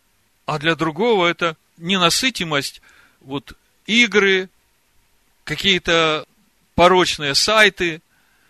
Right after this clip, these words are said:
Так если ты не можешь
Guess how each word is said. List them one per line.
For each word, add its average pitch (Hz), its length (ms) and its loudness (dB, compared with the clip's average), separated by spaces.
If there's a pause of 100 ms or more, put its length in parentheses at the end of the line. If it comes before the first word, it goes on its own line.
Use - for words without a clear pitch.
(2750)
Так 147 200 -10
если 190 320 -2
ты 190 420 -2 (260)
не 170 180 0
можешь 214 680 2